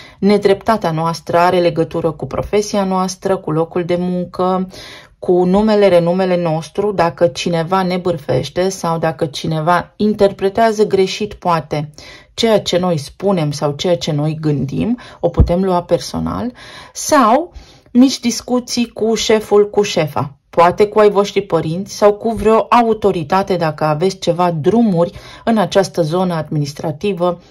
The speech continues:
de rezolvat. Este o zi prin care să ne dăm seama cum să ieșim din impas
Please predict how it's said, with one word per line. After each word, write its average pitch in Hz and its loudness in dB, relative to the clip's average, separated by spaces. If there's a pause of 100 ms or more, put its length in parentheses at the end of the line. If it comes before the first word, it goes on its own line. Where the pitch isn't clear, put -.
(100)
de 190 4
rezolvat. 160 0 (440)
Este 254 2
o 254 8
zi 214 0
prin 233 -2
care 208 2
să 202 4
ne 196 2
dăm 220 2
seama 208 0 (120)
cum 240 2 (260)
să - 2
ieșim 208 2
din 196 0
impas 175 -2